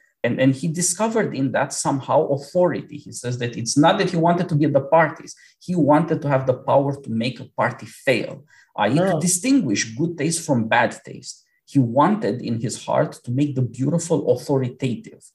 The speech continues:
Speaker 1: All artists wish this, right? You make a work of art, you want, uh, by that act to say to your audience,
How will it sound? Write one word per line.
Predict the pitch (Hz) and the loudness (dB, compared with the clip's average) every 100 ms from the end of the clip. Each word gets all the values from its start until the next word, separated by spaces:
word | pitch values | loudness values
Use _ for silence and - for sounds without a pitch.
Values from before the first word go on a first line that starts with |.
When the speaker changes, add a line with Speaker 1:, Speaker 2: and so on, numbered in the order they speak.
| _ _ _ | _ _ _
Speaker 1:
All | 175 220 | 6 6
artists | - 120 - 110 - 110 | 6 2 0 -2 -2 0
wish | 131 - - | 0 -2 -4
this, | - - - | -12 -12 -10
right? | - - - - | -12 -12 -18 4
You | 135 | 6
make | 160 | 6
a | 147 143 | 6 4
work | 151 | 4
of | 135 - | 2 4
art, | 123 175 196 - _ - | 4 4 0 -10 _ -2
you | 131 | 2
want, | 139 156 160 - _ - | 4 2 -2 -14 _ -12
uh, | - 131 | -10 -10
by | 113 - 151 | -10 0 2
that | 147 160 - | 4 2 2
act | 190 156 - - | 2 0 -8 -20
to | - | -10
say | - 151 | -2 0
to | 147 | 2
your | 117 110 | 2 6
audience, | 135 147 160 | 4 4 -2